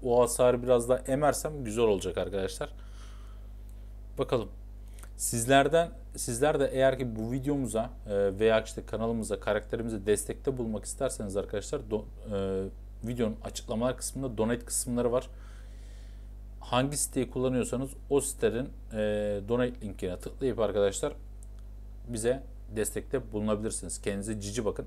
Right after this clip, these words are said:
Ayrıca burada arkadaşlar crafted parçalar yaptım. Bir tane de Unancharted Warrior Elite çıkmıştı.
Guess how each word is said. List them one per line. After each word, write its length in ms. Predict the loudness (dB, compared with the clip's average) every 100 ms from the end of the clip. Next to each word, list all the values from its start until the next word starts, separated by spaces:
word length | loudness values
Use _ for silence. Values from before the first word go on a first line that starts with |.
| 0
Ayrıca 560 | 4 4 2 2 2
burada 200 | 2 2
arkadaşlar 460 | 2 2 0 0 -4 -6 -14 -14 -14 -4
crafted 400 | 4 6 4 -4 -6 2
parçalar 380 | 2 4 4 4
yaptım. 340 | 4 0 -6
Bir 80 | 0
tane 280 | 0 2 0
de 100 | -2 -4 0
Unancharted 600 | 2 2 0 -2 -6 -6 -14 -14 -14 -14 -2
Warrior 300 | 4 4 4 0
Elite 260 | 0 0 -2
çıkmıştı. 520 | -8 -8 -8 -2 -4